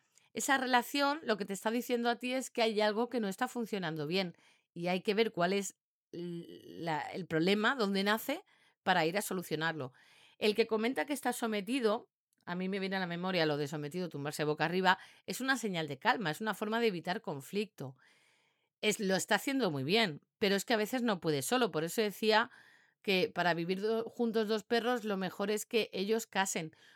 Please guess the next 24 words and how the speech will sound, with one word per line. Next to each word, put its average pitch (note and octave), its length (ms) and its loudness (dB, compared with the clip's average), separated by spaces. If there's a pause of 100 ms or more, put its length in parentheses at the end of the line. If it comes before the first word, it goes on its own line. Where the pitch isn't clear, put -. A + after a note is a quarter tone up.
(140)
porque F#3 280 -2
si F#3+ 160 -2
viven G#3 380 0
en G3+ 160 -2
una G3 500 2
casa, F#3+ 280 0
en F3 60 -2
un F3 140 -6
piso, G3 260 -6
lo F3 120 -4
que F3 100 -8
sea, B3 320 0 (1120)
sí, A3+ 320 2
el, D3 240 2
el C#3+ 200 -4
sometido, D3+ 520 -2
entre F3 220 -4
comillas, A3 580 4 (240)
se - 140 -4
apartará, F#3+ 760 6
se E3 180 0
irá, F3+ 380 6
se F3 140 0
arrinconará, D#3+ 880 2